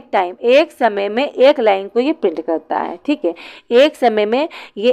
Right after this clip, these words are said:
एक लाइन को प्रिंट करने वाला प्रिंटर होता है। प्रत्येक लाइन को प्रिंट, ये एक भी ऐसा नहीं जैसे हम आजकल प्रिंट देते हैं तो एक बार में पूरा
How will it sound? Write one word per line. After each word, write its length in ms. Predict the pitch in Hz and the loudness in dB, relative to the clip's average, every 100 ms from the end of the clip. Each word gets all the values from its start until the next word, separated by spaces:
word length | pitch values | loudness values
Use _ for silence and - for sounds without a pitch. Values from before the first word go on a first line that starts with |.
| 247 | 4
एक 200 | 254 294 | 2 4
लाइन 280 | 226 208 214 | 2 0 0
को 160 | 208 285 | -2 -4
प्रिंट 340 | 285 262 269 277 | -4 -4 -4 -2
करने 300 | 214 202 233 | -2 0 0
वाला 200 | 214 240 | 2 2
प्रिंटर 420 | 277 214 185 190 175 | 0 -6 -4 -2 -2
होता 360 | 165 165 180 | -6 -6 -4
है। 220 | 165 175 180 - - | -2 -4 -8 -16 -6
प्रत्येक 320 | 226 233 269 233 | -4 0 0 2
लाइन 220 | 233 220 | 0 0
को 120 | 269 | -6
प्रिंट, 280 | 269 220 202 | -4 -4 -2
ये 160 | 220 240 | 2 2
एक 120 | 226 | 2
भी 100 | 233 | 2
ऐसा 240 | 240 262 | 2 2
नहीं 160 | 262 277 | 0 -4
जैसे 200 | 240 269 | -4 -4
हम 180 | 233 233 | -2 0
आजकल 340 | 220 - 254 | -2 0 -4
प्रिंट 240 | 359 254 233 | -2 -6 -4
देते 260 | 415 - | -4 -2
हैं 100 | 254 | -4
तो 80 | 247 | -4
एक 240 | - 233 190 | 0 0 2
बार 120 | 233 | 0
में 120 | 240 | -2
पूरा 180 | 208 | -2